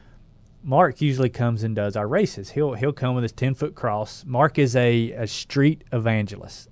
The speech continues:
and he, he is what you think of when you think of street evangelist. Mark is a big guy. He's probably six four, six five. I mean, he is a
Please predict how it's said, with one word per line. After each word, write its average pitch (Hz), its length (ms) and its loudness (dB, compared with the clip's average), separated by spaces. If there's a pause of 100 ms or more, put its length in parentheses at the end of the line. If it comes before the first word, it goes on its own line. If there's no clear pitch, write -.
and 107 160 -6
he, 139 380 -2 (400)
he 185 240 4
is 180 160 6
what 170 240 4
you 190 80 0
think 196 280 -2
of 131 180 2
when 131 120 -2
you 131 80 -4
think 127 240 -6
of 113 60 -10
street 123 220 -8
evangelist. 113 420 -10
Mark 123 180 -4
is 104 140 -8
a 95 120 -12
big 127 360 -6
guy. 107 340 -2 (300)
He's 123 180 -6
probably 107 360 -6
six - 380 -10
four, 120 320 -4
six - 280 -14
five. 110 400 -8
I 117 120 -8
mean, 113 200 -8
he 127 240 -2
is 110 140 -4
a 101 180 -8